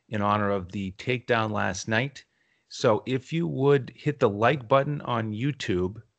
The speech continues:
and if we get forty of those likes, we're gonna give away a free membership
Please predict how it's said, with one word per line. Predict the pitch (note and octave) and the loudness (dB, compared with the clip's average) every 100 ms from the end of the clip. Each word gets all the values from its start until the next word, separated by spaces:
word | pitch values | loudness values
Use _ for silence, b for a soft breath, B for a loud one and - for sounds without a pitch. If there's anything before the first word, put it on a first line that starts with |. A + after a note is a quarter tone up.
| - | -4
and | G2 G2 | -2 -2
if | F#2+ | -2
we | A#2+ | 0
get | A#2 A2 - | 2 0 -2
forty | - B2 C#3+ D#3 D3+ | -10 2 4 4 2
of | A2+ | 2
those | B2+ B2+ G2+ | 2 2 2
likes, | A2 C3+ E3+ - - b b b b - | 2 2 0 -8 -14 b b b b -4
we're | A#2 | 0
gonna | A#2+ G#2+ | 2 4
give | A2 G2+ | 4 4
away | G2+ G2+ G2 G2 | 2 0 -2 -4
a | F#2+ | -8
free | F#2+ - - A#2+ A2 | -8 -8 -2 0 2
membership | G#2 G2+ F2+ - F#2+ - | 2 2 0 -2 -4 -6